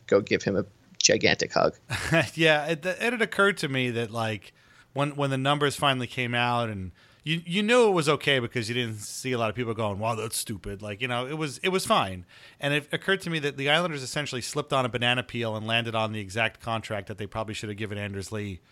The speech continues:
Speaker 2: six months ago, you know, <laughs> just, like, just give it to him
Speaker 1: Yeah,
Speaker 2: and it would have been
Speaker 1: exactly.
Speaker 2: fine. Um, but, uh, yeah, he's, he's definitely, I mean, again, he's, he's taking this Islanders pride thing and, and he's really made it his,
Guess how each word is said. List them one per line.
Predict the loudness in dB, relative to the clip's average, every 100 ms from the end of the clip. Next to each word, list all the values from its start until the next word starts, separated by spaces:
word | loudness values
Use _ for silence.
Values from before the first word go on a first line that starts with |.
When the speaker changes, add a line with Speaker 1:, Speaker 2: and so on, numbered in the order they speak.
| _
Speaker 2:
six | -2 0 2
months | 0 -2
ago, | -12 -14 -14
you | -10
know, | -6 -2
<laughs> |
just, | 0 0 2
like, | 0 0
just | -6 -2
give | 0 0
it | -2
to | -4 -4
him | -4 -2
Speaker 1:
Yeah, | -2 0
Speaker 2:
and | 0 4
it |
would | 4 4
have |
been | 2
Speaker 1:
exactly. | 2 2 2 0 -10 -18 -20 _
Speaker 2:
fine. | 4 6 4
Um, | 2 -8 -16 -10 2
but, | 6 6
uh, | 6 4 2
yeah, | 4 4 4
he's, | 0 -4 -4 -8
he's | -10 -8 -6 0
definitely, | 2 2 0 0 0 0
I | -4
mean, | -4 -4 -6
again, | -4 -2 -2
he's, | -4 -8 -10
he's | -10 -2
taking | 0 0 -4
this | 0
Islanders | 2 2 0 -6
pride | -4 0 0 0
thing | -2 -2 -2 -4
and, | -8 -10 -16 -20 _ -6
and | -4 -2
he's | -2 -4
really | 2 4 4 4 0 -2
made | 0 2 2
it | -2
his, | -4 -4 -2 -4 -8